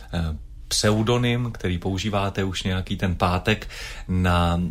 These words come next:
eh, ve světě internetu, v online světě, píšete blog, eh, Krkavčí matky.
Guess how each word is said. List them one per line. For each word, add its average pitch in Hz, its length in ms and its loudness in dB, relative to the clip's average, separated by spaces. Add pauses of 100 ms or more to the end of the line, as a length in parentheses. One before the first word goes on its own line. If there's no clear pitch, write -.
eh, - 260 -6
ve 95 140 0
světě 98 300 2
internetu, 113 880 0
v - 160 -12
online 104 460 4
světě, 107 500 0
píšete - 380 -2
blog, 101 440 2
eh, 101 140 -8 (380)
Krkavčí 104 600 -2 (300)
matky. 113 500 0